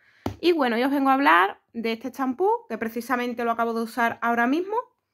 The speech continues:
¿vale? En la ducha. Y bueno, es de, este de la marca Lovea, que es una marca francesa que utiliza muchísimo la manteca de karité en sus cosméticas,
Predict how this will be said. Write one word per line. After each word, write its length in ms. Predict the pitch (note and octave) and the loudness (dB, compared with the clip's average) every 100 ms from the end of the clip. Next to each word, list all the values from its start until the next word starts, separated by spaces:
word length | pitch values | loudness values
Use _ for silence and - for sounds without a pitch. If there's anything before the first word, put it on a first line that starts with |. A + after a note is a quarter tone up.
| _ _ | _ _
¿vale? 460 | - A3 A#3 F#4 A#4+ | -4 0 2 0 -4
En 140 | - A#3+ | -4 0
la 140 | A3+ | 0
ducha. 320 | A3+ C4+ - A4+ B4+ _ _ _ _ _ | 0 -2 -4 -4 -4 _ _ _ _ _
Y 140 | D#4+ G4 | -2 0
bueno, 320 | C#4+ B3 A3 | 2 0 0
es 140 | A3+ | -2
de, 160 | C4 B3 | -4 -4
este 240 | C4+ - C4 | -6 -6 -4
de 80 | |
la 80 | B3 | -2
marca 340 | B3 B3 B3 B3+ | 0 -2 -2 -2
Lovea, 300 | B3+ D4 G4 B4+ _ | 0 0 0 -4 _
que 80 | B3+ | -12
es 80 | A3+ | -8
una 160 | B3+ | -4
marca 480 | B3 B3 B3 B3 - | -2 -2 0 -2 -2
francesa 680 | - B3+ B3+ - F4 F#4 F#4+ A#4+ - | -6 -6 -6 -6 -6 -6 -6 -8 -8
que 60 | B3 | -10
utiliza 340 | B3 A#3+ C#4 | -6 -4 -4
muchísimo 520 | B3+ B3 C4 B3+ B3+ | -6 -6 -8 -6 -4
la 80 | A#3+ | -2
manteca 400 | A3+ A3 A3+ A#3+ | -2 -4 -2 -2
de 100 | A#3 | 0
karité 440 | A#3 A#3 A#3 A#3+ | -2 -2 -4 -4
en 80 | A#3 | -4
sus 140 | A3+ A#3 | -6 -8
cosméticas, 640 | A#3 A3+ C4 D4 F4+ G#4 | -8 -4 -4 -4 -4 -4